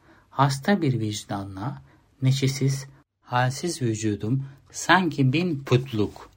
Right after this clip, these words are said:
ağırlık altındaymış gibi güçlükle kımıldanarak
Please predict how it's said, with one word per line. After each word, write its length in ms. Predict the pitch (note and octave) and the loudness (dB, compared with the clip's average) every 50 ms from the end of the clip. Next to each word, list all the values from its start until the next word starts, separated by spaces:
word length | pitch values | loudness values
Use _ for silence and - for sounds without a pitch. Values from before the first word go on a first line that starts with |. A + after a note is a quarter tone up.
| _ | _
ağırlık 480 | - B2+ B2 B2 B2 B2+ C#3+ C#3 C3+ - | 2 6 8 8 8 8 6 2 2 2
altındaymış 960 | C#3 B2+ A#2+ A#2 - - - A#2 A#2 A#2 C3 C#3 C#3+ C#3 C3 G#2+ G#2 - - | 4 4 4 4 0 -2 -4 -2 2 6 6 6 6 6 2 0 -2 -6 -8
gibi 380 | - - G#2+ G#2 A2 B2+ C#3 C3+ - - - _ _ _ - | -8 -10 -8 -4 -2 -2 -2 -4 -6 -12 -20 _ _ _ 2
güçlükle 680 | C3 C3 B2+ C3+ - - E3 E3+ E3+ - C3+ A#2 - | 4 4 4 4 2 -2 -4 -4 0 0 0 0 0
kımıldanarak 880 | - - A#2+ A#2+ A#2 A2+ A2+ A2+ A2+ A#2+ C3+ C#3 C3 A2 B2 C3+ - | 0 -2 -2 0 0 -2 -2 0 2 4 4 4 4 4 2 -2 -4